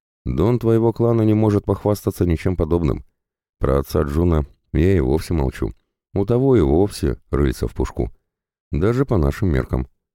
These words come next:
«Что вы знаете про отца Джуна?» тут же вскинулся я. То ли это вино в бокале ударило ему в голову, то ли он просто любил поболтать, но он говорил очень интересные вещи. Если он знал что-то про отца,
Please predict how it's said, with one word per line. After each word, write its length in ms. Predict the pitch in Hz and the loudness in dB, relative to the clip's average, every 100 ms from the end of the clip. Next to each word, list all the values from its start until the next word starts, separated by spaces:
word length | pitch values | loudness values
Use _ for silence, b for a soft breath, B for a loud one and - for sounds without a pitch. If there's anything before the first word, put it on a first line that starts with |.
| _ _ _ | _ _ _
«Что 280 | - - 143 | -20 -4 -2
вы 120 | 131 | 0
знаете 440 | 117 117 110 90 82 | 0 2 2 0 -2
про 180 | 82 85 | 0 -2
отца 240 | - 85 | 0 -2
Джуна?» 380 | 73 71 58 53 _ _ - | 0 0 0 -4 _ _ -4
тут 160 | 69 | -2
же 80 | 60 | -2
вскинулся 460 | - - 60 62 62 | -4 -2 -2 -2 -2
я. 200 | 60 55 - _ _ _ _ _ _ | -2 -4 -10 _ _ _ _ _ _
То 140 | - 170 | -2 2
ли 120 | 104 | 2
это 220 | 71 - | 0 0
вино 340 | 64 65 92 135 | -2 0 0 -2
в 100 | 85 | -2
бокале 380 | 87 110 98 | -4 0 2
ударило 480 | 85 78 80 80 76 | 2 2 2 2 2
ему 200 | 73 73 | 0 0
в 80 | 71 | -2
голову, 440 | 69 78 67 65 - _ _ _ - | 0 0 0 -4 -6 _ _ _ 0
то 120 | 160 | 2
ли 60 | |
он 120 | 110 73 | 2 0
просто 320 | 80 - - | -2 -2 0
любил 260 | 67 65 | 0 0
поболтать, 540 | 65 64 62 - 110 - _ _ _ _ - | -2 -2 -4 -2 -4 -4 _ _ _ _ -4
но 180 | 87 123 | 0 2
он 120 | 135 | 2
говорил 380 | 123 120 131 - | 2 4 2 2
очень 380 | 104 120 120 113 | 0 0 2 2
интересные 560 | 104 104 104 107 110 | 2 2 2 2 2
вещи. 360 | 107 73 - 60 _ _ _ | 2 0 -4 -12 _ _ _
Если 360 | 73 73 69 - | -2 0 0 0
он 180 | 67 67 | 0 0
знал 260 | 64 67 | 0 -2
что-то 280 | 65 - 62 | -4 -6 -6
про 240 | - 62 60 | -2 -2 -4
отца, 360 | - 92 113 | -4 -4 -4